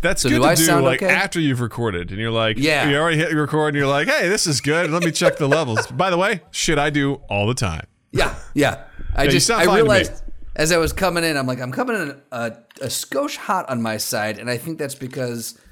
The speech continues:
Speaker 2: I increased the volume during our filming.
Speaker 1: It's all good. It's all good. You filming
Speaker 2: Cool.
Speaker 1: some hot shit over there,
Speaker 2: We filming
Speaker 1: J
Speaker 2: some hot
Speaker 1: Balls?
Speaker 2: shit. We had a, we had a great weekend with the old, uh, Christopher and Matthew.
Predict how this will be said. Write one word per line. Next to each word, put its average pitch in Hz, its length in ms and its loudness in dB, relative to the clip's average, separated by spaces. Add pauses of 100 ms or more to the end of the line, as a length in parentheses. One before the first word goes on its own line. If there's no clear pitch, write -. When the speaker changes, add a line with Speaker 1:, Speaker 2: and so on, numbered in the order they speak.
(220)
Speaker 2:
I 107 480 -8 (240)
increased 101 560 -6
the 104 80 -8
volume 95 540 -6 (340)
during 95 340 -12
our 98 160 -12
filming. 92 480 -10 (300)
Speaker 1:
It's - 160 -18
all 104 180 -2
good. 92 300 -4 (260)
It's - 100 -12
all 101 180 -2
good. 95 260 -4
You 226 100 -2
filming 131 280 2
Speaker 2:
Cool. 104 80 2
Speaker 1:
some 95 100 -2
hot 120 240 -2
shit 120 300 -2 (120)
over 120 220 -6
there, 120 360 -4
Speaker 2:
We 302 120 0
filming 349 300 0
Speaker 1:
J 127 60 4
Speaker 2:
some 123 120 2
hot 123 60 2
Speaker 1:
Balls? 113 200 0
Speaker 2:
shit. 127 260 0
We 247 100 2
had 247 100 4
a, 117 160 -2 (320)
we - 80 2
had 339 80 4
a 320 60 2
great 302 260 2
weekend 262 320 0
with 185 160 -2
the 190 260 0
old, 190 300 2
uh, 185 120 0
Christopher 185 560 -4
and 165 140 0
Matthew. 160 460 -4